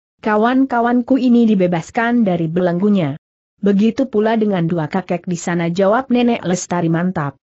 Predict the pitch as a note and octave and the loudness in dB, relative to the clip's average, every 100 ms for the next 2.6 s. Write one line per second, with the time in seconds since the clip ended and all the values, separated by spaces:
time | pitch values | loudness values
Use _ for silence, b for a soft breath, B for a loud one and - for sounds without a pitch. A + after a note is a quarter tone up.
0 | _ _ F#3 G3+ A3+ G3+ G3 A#3+ A3 G3+ | _ _ -2 2 2 2 0 0 2 0
1 | G3+ - - G#3+ F#3 F#3 - G3 G#3 G#3+ | -2 -6 -2 0 0 -4 -4 0 0 0
2 | G3+ F3+ G3 G#3 A3+ | 0 0 0 0 0